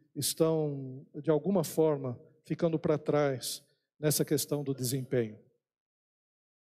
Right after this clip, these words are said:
Irmãos, essa sociedade do cansaço na igreja e fora dela tem gerado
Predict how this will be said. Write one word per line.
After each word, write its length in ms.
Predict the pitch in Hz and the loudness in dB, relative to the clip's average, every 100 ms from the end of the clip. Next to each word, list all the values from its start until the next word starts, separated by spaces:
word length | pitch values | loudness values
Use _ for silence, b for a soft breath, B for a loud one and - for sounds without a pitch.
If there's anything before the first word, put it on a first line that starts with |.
| _ _ _ _ | _ _ _ _
Irmãos, 920 | 214 208 214 151 131 - - - _ _ _ _ _ | 2 4 2 0 -4 -16 -20 -20 _ _ _ _ _
essa 240 | 180 170 | 0 2
sociedade 540 | 170 208 - 170 196 190 | 2 2 2 4 2 2
do 100 | 190 | -4
cansaço 680 | - 165 - 143 127 - 131 | -2 -2 0 0 -2 -6 -4
na 120 | 156 | -2
igreja 540 | 175 156 139 117 120 - _ _ _ | 2 2 2 -2 -10 -20 _ _ _
e 60 | - | -12
fora 320 | 131 170 175 | -2 2 2
dela 440 | 175 151 131 117 113 _ _ _ _ _ | 2 2 2 -2 -8 _ _ _ _ _
tem 160 | - 180 | 0 2
gerado 580 | 175 151 139 127 123 | 4 4 4 0 -2